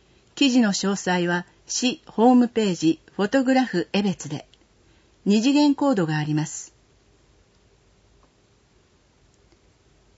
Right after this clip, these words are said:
江別ベジタブルライフ協力店をご紹介。第三十回うどんカフェボタン。文教台東町十一の十八。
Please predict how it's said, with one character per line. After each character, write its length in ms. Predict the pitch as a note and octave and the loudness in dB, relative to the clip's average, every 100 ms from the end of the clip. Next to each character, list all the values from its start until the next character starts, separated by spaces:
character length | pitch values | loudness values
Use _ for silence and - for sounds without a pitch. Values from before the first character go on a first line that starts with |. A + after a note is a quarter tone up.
| _ _ _ _ _ - | _ _ _ _ _ 0
江 120 | B3+ | 2
別 400 | B3+ - F3 - - | 2 0 -6 -6 -2
ベ 140 | F#3+ | 0
ジ 120 | B3 | 2
タ 120 | C4+ C4 | 0 2
ブ 100 | C4 | 4
ル 80 | |
ラ 140 | B3+ C4 | 6 4
イ 80 | B3 | 4
フ 100 | - | -2
協 220 | B3+ B3 | 4 4
力 220 | B3+ - | 4 -2
店 260 | F3+ D#3+ D3 | -2 0 0
を 60 | |
ご 120 | - D#3+ | -2 -4
紹 260 | - E3 | -2 -4
介。 300 | D3 C#3+ - _ _ _ _ _ _ _ _ G#3+ | -4 -8 -8 _ _ _ _ _ _ _ _ 2
第 200 | B3+ A3+ | 2 2
三 300 | F#3+ A#3 B3 | 0 2 2
十 120 | B3+ | 0
回 380 | _ D3 D3 - _ - | _ -8 -8 -10 _ 0
う 80 | |
ど 160 | F3+ B3 | 2 2
ん 80 | B3 | 2
カ 140 | A3+ | -4
フ 120 | G3+ | -6
ェ 100 | D3 - | -10 -8
ボ 120 | F3+ A3+ | -4 -4
タ 220 | D3 C#3 | -2 -6
ン。 100 | - _ _ _ _ _ _ _ _ _ _ _ _ _ - | -8 _ _ _ _ _ _ _ _ _ _ _ _ _ 0
文 240 | A#3+ C#4 | 4 4
教 240 | C#4+ C#4+ | 2 0
台 240 | F#3+ E3+ D#3+ | 0 0 -2
東 400 | - G#3+ A#3 A#3 | -2 -2 0 0
町 440 | F#3 - D#3 - D#3 | -2 -4 -8 -8 -8
十 260 | E3+ C4 | -2 0
一 200 | C4+ - | 0 0
の 160 | F3 D3+ | 0 0
十 220 | D3 E3+ | -2 -2
八。 400 | D#3+ - C3+ | -4 -8 -10